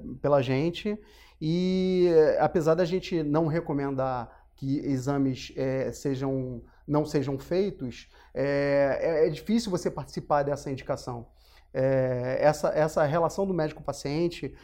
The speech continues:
é uma relação, é, muito importante e o, o, muitas vezes o médico, ele sabe quando é necessário fazer exame e a gente que tá na ponta, a gente não capta isso de forma tão precisa. Então, eu, eu, é difícil também chegar numa indicação e falar assim, ó, pra esse grupo não faz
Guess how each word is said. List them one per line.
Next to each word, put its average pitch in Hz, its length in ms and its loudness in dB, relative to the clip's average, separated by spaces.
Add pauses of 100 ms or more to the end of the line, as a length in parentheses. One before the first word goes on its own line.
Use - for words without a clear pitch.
(120)
é - 60 -6
uma 151 140 0
relação, 143 760 0
é, 135 540 0
muito 156 280 0
importante 196 800 -4 (260)
e 180 140 -4
o, 208 80 -6
o, 190 640 -8
muitas 247 280 0
vezes 208 180 2
o 226 80 2
médico, 208 440 -2
ele 190 120 -2
sabe 208 440 2
quando 247 380 0
é 240 40 6
necessário 180 560 -2
fazer 151 220 -4
exame 208 380 -2 (240)
e 175 80 0
a 185 80 4
gente 220 240 -2
que - 80 -14
tá 202 100 2
na 180 80 2
ponta, 208 300 -2
a 208 40 2
gente 202 260 -6
não 220 100 0
capta 208 480 0
isso 196 220 -2
de 196 100 -6
forma 196 380 -2
tão 202 120 -2
precisa. 175 560 -2 (400)
Então, 196 380 2
eu, 180 400 -2
eu, 180 160 0
é 165 180 4
difícil 175 440 -6
também 165 280 -2
chegar 156 320 -2
numa 151 200 -2
indicação 143 380 -4
e 175 40 -10
falar 175 140 -2
assim, 151 140 -8
ó, 131 100 -6
pra 147 200 0
esse 175 320 0
grupo 160 360 -4
não 151 160 -4
faz 190 560 -2